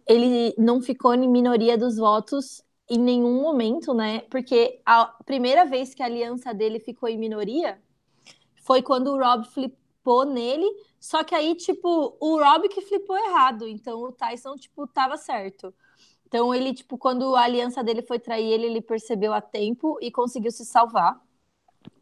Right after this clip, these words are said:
E as meninas não fizeram absolutamente nada errado. A Kim, tipo, jogou certo o jogo inteiro, então,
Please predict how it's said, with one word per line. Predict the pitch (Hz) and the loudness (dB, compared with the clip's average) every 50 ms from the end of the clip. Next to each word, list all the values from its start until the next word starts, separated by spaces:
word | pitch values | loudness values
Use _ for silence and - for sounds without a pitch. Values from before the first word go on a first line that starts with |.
| _ - - - - - - - - - _ _ _ | _ -20 -20 -20 -20 -20 -20 -20 -20 -20 _ _ _
E | 262 254 254 254 254 247 247 247 240 240 240 - - | 6 8 8 8 8 6 6 6 4 2 0 4 4
as | 240 262 240 | 4 4 4
meninas | 277 285 277 269 269 269 294 285 | 2 2 2 2 2 0 0 0
não | 277 302 | -2 -2
fizeram | 269 285 254 269 269 269 | -4 -2 -2 0 0 0
absolutamente | 262 262 254 - - 277 269 277 294 277 254 262 262 - | -2 -4 -4 -2 0 0 0 0 -2 -4 -4 -6 -6 -4
nada | 277 254 240 262 | -4 -2 -2 -2
errado. | 302 302 247 208 180 | 0 2 0 0 0
A | 190 196 | -4 -8
Kim, | - _ 240 208 214 | -8 _ -6 -6 -6
tipo, | 226 - - _ _ 240 233 | -6 -8 -12 _ _ -8 -4
jogou | 214 233 220 202 190 208 208 | -2 -2 -4 -2 -2 -2 -4
certo | 208 - - 208 202 202 202 233 | -4 -6 -6 -4 -4 -4 -4 -6
o | 226 | -6
jogo | 214 214 208 196 208 | -2 -2 -2 -2 -4
inteiro, | 226 226 - - 220 202 208 208 247 277 285 | -6 -6 0 2 4 4 4 4 2 0 -2
então, | 262 254 - 247 220 220 220 226 247 247 | -4 -4 -4 -2 -2 -2 0 -2 -2 -4